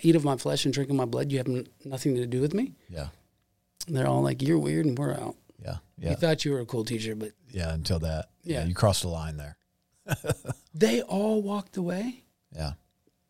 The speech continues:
Speaker 1: Pause. Here's an
Speaker 2: Did
Speaker 1: important
Speaker 2: he,
Speaker 1: note.
Speaker 2: did he chase all them down?
Speaker 1: No.
Speaker 2: Yeah.
Speaker 1: No. And guess what?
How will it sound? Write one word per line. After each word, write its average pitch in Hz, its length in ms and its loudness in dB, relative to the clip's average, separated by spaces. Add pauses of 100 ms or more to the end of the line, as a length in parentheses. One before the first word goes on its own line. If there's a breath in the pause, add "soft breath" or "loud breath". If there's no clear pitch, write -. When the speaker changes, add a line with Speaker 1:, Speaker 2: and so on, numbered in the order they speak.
(880)
Speaker 1:
Pause. 117 420 -4
Here's 160 220 8
an 147 80 10
Speaker 2:
Did - 20 8
Speaker 1:
important 117 280 6
Speaker 2:
he, 143 60 8
Speaker 1:
note. 139 220 6
Speaker 2:
did 101 140 4
he 95 60 2
chase 107 360 6
all 101 160 6
them 98 200 4
down? 95 240 0 (160)
Speaker 1:
No. 233 220 4 (200)
Speaker 2:
Yeah. 151 180 -6 (240)
Speaker 1:
No. 196 200 6 (380 loud breath)
And 160 160 6
guess 175 240 2
what? - 260 -2